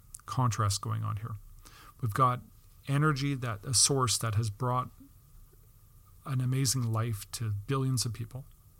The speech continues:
And it seems essential. It really is essential to our modern civilization. And then we've got these changes that we're facing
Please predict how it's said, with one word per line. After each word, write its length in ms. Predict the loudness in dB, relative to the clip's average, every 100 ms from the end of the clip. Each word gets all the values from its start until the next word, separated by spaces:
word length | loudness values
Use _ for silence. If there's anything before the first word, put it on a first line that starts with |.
| -20 -20 -20 -12 -2
And 100 | -2
it 100 | 2
seems 340 | 2 4 2
essential. 480 | 2 2 0 -4 -6
It 100 | -2
really 300 | -2 0 0
is 160 | 0 0
essential 500 | -2 -4 -6 -10 -10 -14 -20 -8
to 420 | -2 0 0 0 -4 -8 -20 -4
our 240 | 0 4
modern 340 | 4 4 4
civilization. 720 | 4 2 0 0 0 -2 -4 -8 -14 -20 -20 -6
And 100 | -4
then 80 | -2
we've 140 | -2
got 220 | -2 -2 -2
these 200 | -6 -4
changes 460 | -4 -2 -2 -4
that 160 | -4 -4
we're 100 | -4
facing 540 | -4 -4 -4 -6 -10